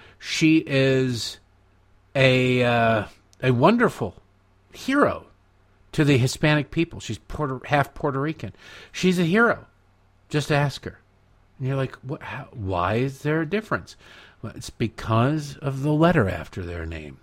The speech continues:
Real Clear Politics. Uh, Flores has received hardly any of this adulation from the media coverage,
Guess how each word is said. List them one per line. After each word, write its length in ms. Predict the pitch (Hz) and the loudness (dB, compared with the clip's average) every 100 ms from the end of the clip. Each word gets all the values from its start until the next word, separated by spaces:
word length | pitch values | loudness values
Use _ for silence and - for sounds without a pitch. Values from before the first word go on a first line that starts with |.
| - | -14
Real 300 | 113 98 110 | -6 -2 -2
Clear 260 | 117 123 131 | -2 -4 -4
Politics. 720 | - 147 151 147 107 101 - - - - - - - | 0 2 2 0 -6 -8 -14 -20 -20 -20 -20 -20 -2
Uh, 600 | 127 131 127 127 127 131 | 4 6 6 6 4 2
Flores 560 | - 156 170 170 151 147 | -2 0 2 2 0 -2
has 280 | 147 131 | -2 -2
received 520 | 123 135 131 147 139 131 | -4 -4 0 0 0 2
hardly 460 | 160 185 196 190 | 2 4 2 0
any 240 | 156 147 139 | 0 2 0
of 120 | 120 | 0
this 160 | 117 | -2
adulation 800 | 123 110 101 101 95 90 104 92 | -2 -2 0 0 0 -2 -4 -8
from 260 | 87 101 95 | -6 -6 -4
the 60 | 98 | -2
media 340 | 104 95 95 | -2 -2 -4
coverage, 460 | - 98 104 147 | -4 -4 -4 -6